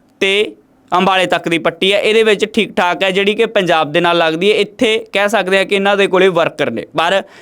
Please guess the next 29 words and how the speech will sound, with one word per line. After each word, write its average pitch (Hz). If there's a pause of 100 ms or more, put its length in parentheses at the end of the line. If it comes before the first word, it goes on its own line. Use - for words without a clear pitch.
ਇਸ 185
ਤੋਂ 214
ਬਾਹਰ 165
ਚਲੇ 208
ਜਾਈਏ, 208 (380)
ਜਿੰਨਾ 190
ਤੁਸੀਂ 202
ਬਾਹਰ 185
ਨੂੰ 214
ਜਾਂਦੇ 190
ਜਾਓਗੇ, 196 (200)
ਅ, - (520)
ਬਾਂਗੜ 196
ਤੋਂ 214
ਜਿੰਨਾ 202
ਤੁਸੀਂ 202
ਬਾਹਰ 196
ਨੂੰ 214
ਨਿਕਲਦੇ 208
ਜਾਓਗੇ, 190
ਤਾਂ 196
ਆਮ 185
ਆਦਮੀ 185
ਪਾਰਟੀ 175
ਦੇ 180
ਕੋਲੇ 180
ਢਾਂਚਾ 160
ਨਹੀਂ 160
ਹੈਗਾ। 113